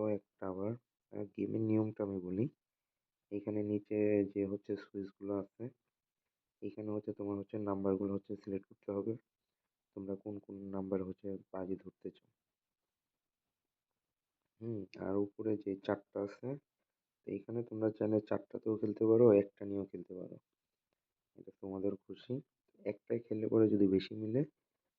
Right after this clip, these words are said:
তাহলে বেশি টাকা, আর একটাতে হচ্ছে বাজির পরিমাণও কম থাকে। মাত্র এই যে দেখো পাঁচশো টাকা হচ্ছে বাজি ধরছি, আর মানে প্রতিটা পাঁচশো টাকা করে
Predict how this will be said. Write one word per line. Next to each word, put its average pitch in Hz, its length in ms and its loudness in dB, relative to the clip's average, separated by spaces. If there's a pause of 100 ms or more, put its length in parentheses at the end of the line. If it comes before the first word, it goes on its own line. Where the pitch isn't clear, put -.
(120)
তাহলে 101 160 -4
বেশি 101 260 0
টাকা, 90 260 -14 (1700)
আর 98 220 -8
একটাতে 101 440 -6
হচ্ছে 104 260 -6 (120)
বাজির 98 320 2
পরিমাণও 98 380 -4
কম 92 180 -12 (100)
থাকে। 92 240 -14 (240)
মাত্র 95 300 -16
এই 92 100 -10
যে 90 100 -12 (760)
দেখো 95 280 -8
পাঁচশো - 300 -10
টাকা 92 240 -6
হচ্ছে 90 280 -14
বাজি 90 280 -10
ধরছি, - 360 -20 (1080)
আর 95 160 -4 (440)
মানে 95 220 -10 (100)
প্রতিটা 110 440 -2
পাঁচশো - 340 -6
টাকা 90 200 -2
করে 98 200 -2